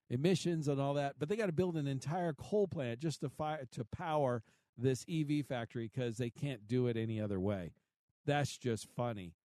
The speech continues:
Uh, you can think about that a minute. But here's another one I'm a little concerned about. This one kinda hits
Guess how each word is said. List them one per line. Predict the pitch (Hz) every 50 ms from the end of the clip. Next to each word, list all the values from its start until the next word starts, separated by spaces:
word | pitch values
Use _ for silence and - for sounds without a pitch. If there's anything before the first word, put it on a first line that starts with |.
| _ _ _ _ _ -
Uh, | 117 104 101
you | 123 123 123
can | 127 113
think | - 135 127 110
about | 117 110 107 104 95
that | - 110 107 107
a | 104
minute. | 98 95 90 90 90 _ - _ _ -
But | - 135
here's | 156 208 214 208
another | 196 185 185 175
one | 165 151
I'm | 143 135
a | 135 131
little | 143 143 135 123
concerned | - 127 110 - - 151 147 139 127
about. | 113 117 113 110 113 117 117
This | 123 131 120
one | 123 131 131
kinda | - - 131 131
hits | 113 139 131 - - -